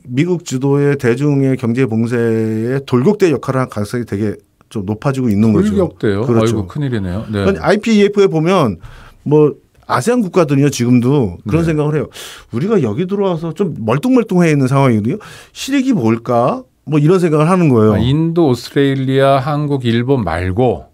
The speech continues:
Speaker 1: 네네.
Speaker 2: 뭐 싱가포르부터 여러 나라들이 또 불려왔는데
Speaker 1: 그,
Speaker 2: 그 나라들
Speaker 1: 그렇죠.
Speaker 2: 입장은 그렇다는 거죠.
Speaker 1: 이게, 이게 아이피이에프의 성격을 잘 아셔야
Speaker 2: 네.
Speaker 1: 되는데 이게 뭐냐면 여기는 이제 미-,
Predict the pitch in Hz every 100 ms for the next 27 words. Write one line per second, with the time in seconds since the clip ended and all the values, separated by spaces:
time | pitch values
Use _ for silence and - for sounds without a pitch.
0 | 101 107 92 82 110 107 156 160 156 143
1 | 123 117 113 117 117 104 101 98 95 90
2 | 98 - 120 117 92 92 92 98 110 120
3 | 123 117 110 107 98 92 123 131 98 92
4 | 92 82 82 - 151 190 - 139 156 -
5 | 170 - 180 165 135 139 147 147 - 190
6 | 170 156 127 127 95 95 117 107 95 90
7 | 123 120 139 110 101 107 110 101 120 208
8 | 208 - - - - 110 143 147 135 -
9 | - _ _ 113 113 95 113